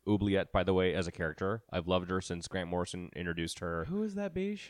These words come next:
Speaker 1: Uh, in, uh, Marvel Boy. She is the daughter of a, another supervillain called, like, basically, like, Midas.
Speaker 2: Okay.
Speaker 1: And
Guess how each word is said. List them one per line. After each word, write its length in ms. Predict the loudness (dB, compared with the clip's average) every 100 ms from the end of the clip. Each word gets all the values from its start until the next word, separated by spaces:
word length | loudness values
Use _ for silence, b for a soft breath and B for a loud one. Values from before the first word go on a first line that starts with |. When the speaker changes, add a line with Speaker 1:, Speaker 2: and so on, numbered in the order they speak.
| 2
Speaker 1:
Uh, 280 | 8 8 8
in, 460 | 6 6 6 4 2 2
uh, 260 | 4 4
Marvel 280 | 4 4 4
Boy. 140 | 4 4
She 400 | 4 2 4 2
is 160 | 2
the 160 | 0 -2
daughter 480 | 2 4 4 4 4
of 240 | 4 0
a, 520 | 0 2 4 2 2
another 240 | 0 -2 -2
supervillain 640 | -2 -2 2 2 2 -2
called, 460 | -2 0 2 0 -4
like, 180 | -6
basically, 480 | -4 -4 -2 -2 -2
like, 240 | -4 -6 -4
Midas. 600 | -4 -2 -2 -4 -8 -6
Speaker 2:
Okay. 100 | -2
Speaker 1:
And 220 | -2 -4